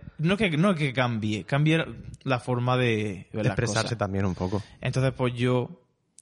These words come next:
Speaker 1: no lo he hecho, pero yo creo que si escuchara las cosas antiguas, pues sería como, "Señor, esto lo tengo que borrar de internet", porque claro, yo lo voy a digitar, a mí me da ansiedad. Es como lo de las inteligencias artificiales. Esto bueno no es, que se quede todo
Speaker 2: Ya no, para
Speaker 1: en
Speaker 2: quitar los trabajos.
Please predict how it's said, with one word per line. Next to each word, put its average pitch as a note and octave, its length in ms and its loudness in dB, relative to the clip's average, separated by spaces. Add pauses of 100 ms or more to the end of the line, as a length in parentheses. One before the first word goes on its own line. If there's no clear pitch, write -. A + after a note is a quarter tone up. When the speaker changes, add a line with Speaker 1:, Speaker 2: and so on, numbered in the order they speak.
Speaker 1:
no D#3 160 4
lo F3+ 140 4
he F3 100 4
hecho, E3+ 380 0
pero A#2+ 200 2
yo A#2+ 200 0
creo A#2+ 160 0
que B2 100 2
si A2 240 -2
escuchara A2+ 460 -2
las A2+ 100 0
cosas A2 240 -4
antiguas, G#2+ 260 -2
pues A2 140 -6
sería G#2+ 160 -4
como, G#2+ 220 -6
"Señor, - 340 -6
esto A2 140 -4
lo A2 40 -6
tengo A2+ 140 0
que A#2+ 60 2
borrar A#2 280 2
de A#2 80 0
internet", A#2 440 0
porque A2+ 180 0
claro, B2+ 180 2
yo B2+ 120 2
lo D3 100 2
voy D3 140 4
a D3+ 60 2
digitar, C3+ 400 0
a - 20 2
mí D3+ 100 2
me C#3 80 2
da C3 80 2
ansiedad. A2+ 340 0
Es D3+ 100 0
como D3 260 2
lo B2 180 4
de A#2+ 60 4
las A#2+ 120 2
inteligencias C#3 520 0
artificiales. G#2+ 680 0 (320)
Esto F#3+ 260 2
bueno G#3 600 4
no D#3 280 4
es, G2+ 160 -2 (200)
que D3+ 100 0
se C#3+ 160 0
quede C#3 240 4
todo C3+ 120 -2
Speaker 2:
Ya D3 60 8
no, C3+ 140 6
para C3 140 6
Speaker 1:
en B2 60 2
Speaker 2:
quitar C3+ 120 2
los C#3+ 80 2
trabajos. G2 480 0